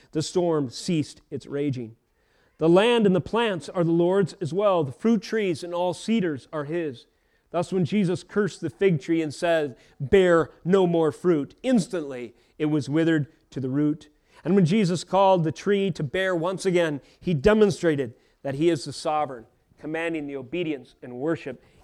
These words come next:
even of the fruit trees and of the bearing of plants in the field and so forth. He is the sovereign of creation. And creation worshiped him in each one of these miracles,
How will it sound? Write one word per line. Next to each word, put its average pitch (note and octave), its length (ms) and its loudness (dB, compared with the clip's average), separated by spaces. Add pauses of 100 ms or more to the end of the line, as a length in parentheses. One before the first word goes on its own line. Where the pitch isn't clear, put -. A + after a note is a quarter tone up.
even E3 420 -2
of D3 100 -2
the C#3+ 80 -2
fruit F3+ 300 2
trees C#3+ 500 -8 (300)
and D3 160 -4
of C#3 100 -2
the D3 80 0
bearing D#3+ 400 4
of C3+ 140 -8
plants D#3+ 480 -4
in C#3+ 180 -10
the D3+ 60 -4
field D3 520 -2
and B2 120 -12
so C#3+ 160 -2
forth. C3 400 -10 (240)
He F#3 240 -2
is D3 480 -4
the C#3+ 140 -2
sovereign C#3 500 -2 (120)
of - 120 -14
creation. C#3 580 -4 (460)
And E3+ 160 -2
creation F#3 520 4
worshiped F#3 440 2
him C#3 220 -8 (220)
in E3+ 120 0
each G3 200 0
one F3 220 2
of D3 140 -4
these D#3+ 180 0
miracles, E3+ 500 0